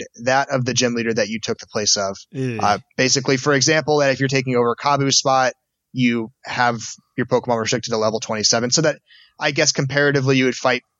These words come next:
Speaker 1: lower level Pokemon. I, it probably could just be level fifty, just the idea of you fighting level fifty,
Speaker 2: Yeah.
Speaker 1: you being restricted to a type and you having to deal with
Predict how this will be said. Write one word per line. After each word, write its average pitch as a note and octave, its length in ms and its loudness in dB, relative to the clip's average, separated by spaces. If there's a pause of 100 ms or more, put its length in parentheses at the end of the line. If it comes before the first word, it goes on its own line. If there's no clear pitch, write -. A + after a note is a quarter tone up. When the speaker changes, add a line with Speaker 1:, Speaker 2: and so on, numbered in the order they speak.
(140)
Speaker 1:
lower B2 180 4
level A#2 260 2
Pokemon. B2+ 300 0
I, D3 80 2
it G3 220 -2
probably G3 260 0
could D3 100 -2
just C3+ 120 0
be C#3 100 2
level B2 220 2
fifty, A#2 340 -4
just A#2+ 160 -2
the B2+ 140 2
idea A#2+ 260 2
of A2+ 80 -2
you A#2 140 -2
fighting A#2 320 2
level A2+ 200 0
fifty, B2+ 200 -2
Speaker 2:
Yeah. C3 180 -4
Speaker 1:
you D3 140 2
being C#3+ 200 0
restricted C3 360 0
to C3+ 80 2
a A#2+ 80 0
type B2 300 -2
and A#2 120 -4
you A#2 160 -4
having A2+ 320 -2
to A2+ 80 -6
deal A2+ 260 0
with A2 240 -2